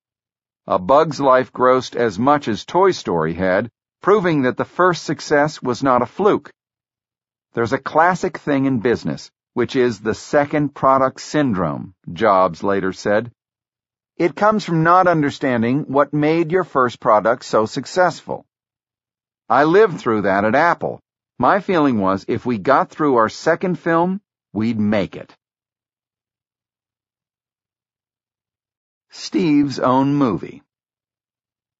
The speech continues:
Toy Story Two, which came out in November nineteen ninety-nine, was even bigger, with a four hundred eighty-five million dollar gross worldwide.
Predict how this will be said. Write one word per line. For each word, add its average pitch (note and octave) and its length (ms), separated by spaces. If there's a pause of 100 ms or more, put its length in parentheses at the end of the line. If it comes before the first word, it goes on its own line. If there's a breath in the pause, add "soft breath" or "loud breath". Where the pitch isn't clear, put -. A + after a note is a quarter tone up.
(880)
Toy D#3+ 300
Story D3 440
Two, B2 560 (120)
which - 220
came A#2 220
out A2 200
in A#2 120
November A#2+ 520
nineteen A2+ 500
ninety-nine, G#2+ 720 (300)
was A2+ 220
even B2+ 360
bigger, G#2+ 380 (420)
with F2+ 140
a G2 80
four C#3+ 320
hundred C3+ 400
eighty-five C3+ 800
million G2+ 340
dollar G#2+ 320
gross A2 500
worldwide. G2+ 760